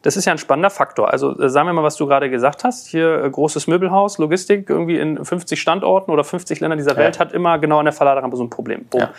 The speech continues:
Speaker 1: Was ist die Instanz, die sowas festlegt? Und nimm auch dich im kleinen Rahmen. Du hast jetzt vielleicht irgendwie, was hast du vorhin gesagt, achtzig Mitarbeiter oder achtzig Berater?
Speaker 2: Dreißig.
Speaker 1: Dreißig, Entschuldigung. Nehmen wir jetzt zum Beispiel dich, du hast dreißig Berater, dann hast du gesagt, wir verwenden alte Charts.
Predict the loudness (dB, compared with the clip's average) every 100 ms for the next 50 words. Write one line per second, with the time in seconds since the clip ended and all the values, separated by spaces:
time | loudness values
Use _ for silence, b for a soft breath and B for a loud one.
0 | B B B -2 -2 -2 -2 -2 0 -2
1 | -2 -2 0 0 -2 -4 -4 -6 -2 -2
2 | -2 -2 -4 -2 0 0 -2 -4 0 0
3 | 0 -4 -2 -2 -2 -4 -4 -6 -4 -4
4 | -4 -6 -4 -4 -6 -10 -10 -6 -2 2
5 | 0 0 0 0 -2 -6 -2 -2 -2 -6
6 | -2 -2 -4 -2 0 0 -2 -4 -2 -2
7 | 0 2 2 0 0 0 2 0 2 0
8 | 2 0 0 -2 -4 -2 -4 -4 -4 -4
9 | -4 2 2 2 -6 -4 -2 0 0 -2
10 | -4 0 0 0 -4